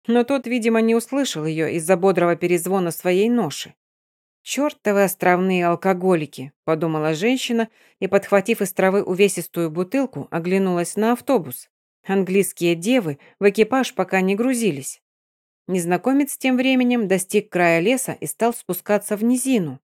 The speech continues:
«Да погоди ты!» уже на русском крикнула Яна и, добежав до опушки, последовала за ним, отмахиваясь бутылкой скотча для равновесия. Парень в капюшоне почему-то присел на корточки рядом с камнем.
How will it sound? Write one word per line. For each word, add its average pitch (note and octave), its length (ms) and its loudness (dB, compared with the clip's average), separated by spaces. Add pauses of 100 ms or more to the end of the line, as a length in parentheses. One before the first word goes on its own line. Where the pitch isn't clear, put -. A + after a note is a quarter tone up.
(160)
«Да G#3 240 4
погоди A3+ 600 4
ты!» C3+ 260 -8 (280)
уже E3+ 180 0
на F#3+ 160 4
русском F#3 380 -2
крикнула F3+ 420 0
Яна B3 420 2 (260)
и, G#3 80 0
добежав A3 420 4
до G3 160 6
опушки, G#3+ 400 0
последовала G3+ 640 2
за C4 120 0
ним, A#3+ 320 0
отмахиваясь E3+ 640 0
бутылкой E3+ 460 0
скотча A3+ 420 0
для E3 180 0
равновесия. F#3 760 -2 (680)
Парень B3 300 4
в G#3+ 40 -6
капюшоне A#3+ 560 0
почему-то A3+ 480 0
присел G#3 420 2
на G3+ 140 2
корточки C4 500 -2
рядом F#3+ 320 2
с - 100 -12
камнем. D#3+ 540 -4